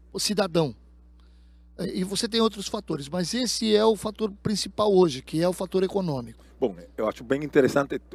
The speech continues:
Speaker 2: essa ponderação também, mas eu quero retomar o que falou, acabou de falar o Luiz, quer dizer, muito importante entender o contexto geral da cidade,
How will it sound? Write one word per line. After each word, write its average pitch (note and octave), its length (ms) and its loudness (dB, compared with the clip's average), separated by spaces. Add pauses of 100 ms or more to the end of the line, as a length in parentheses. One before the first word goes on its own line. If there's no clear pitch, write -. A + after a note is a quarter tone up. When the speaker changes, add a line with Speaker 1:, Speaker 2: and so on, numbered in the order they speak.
Speaker 2:
essa B2+ 180 -2
ponderação A#2+ 500 -6
também, C3 380 -6 (380)
mas A#2 240 -8
eu C#3+ 100 -6
quero D#3 180 -6
retomar D#3 440 -6
o C#3 80 -2
que D#3+ 240 -4
falou, A#2+ 360 -2
acabou A#2 380 -2
de - 60 -10
falar A#2+ 180 -4
o B2 80 -4
Luiz, D#3 400 -6
quer A2 140 -8
dizer, G#2 260 -6 (340)
muito D3+ 220 -4
importante C#3+ 540 0
entender B2 400 -2
o D3 60 -6
contexto C3+ 800 -6
geral A2 300 8
da A2 140 2
cidade, G2+ 760 -2